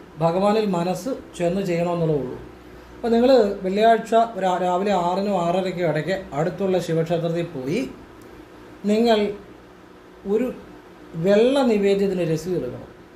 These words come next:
വെള്ള നിവേദ്യം രസീത് എടുത്തിട്ട് അത് നടക്കി പിടിച്ച് ഞാനീ പറയുന്ന മന്ത്രം ജപിച്ച് നടക്കി വെക്കുക. അപ്പോൾ ഈ മന്ത്രം ഇതാണ്,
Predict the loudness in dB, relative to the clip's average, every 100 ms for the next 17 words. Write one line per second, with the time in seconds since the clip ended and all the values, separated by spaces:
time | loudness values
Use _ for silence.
0 | -20 -20 -20 -14 -2 2 2 2 2 0
1 | 0 -2 -8 -12 -20 -20 -20 -20 -20 -20
2 | -20 -20 -20 -6 -2 0 2 2 2 -2
3 | -2 -4 -4 -4 0 2 2 2 0 0
4 | 0 -2 -2 -4 2 4 4 2 2 2
5 | 2 2 0 0 0 0 0 -2 -2 -4
6 | -4 -6 -8 -10 -6 -4 -4 -4 -6 -8
7 | -10 -12 -18 -20 -20 -20 -20 -20 -20 -20
8 | -12 -4 0 4 4 4 2 4 2 2
9 | -4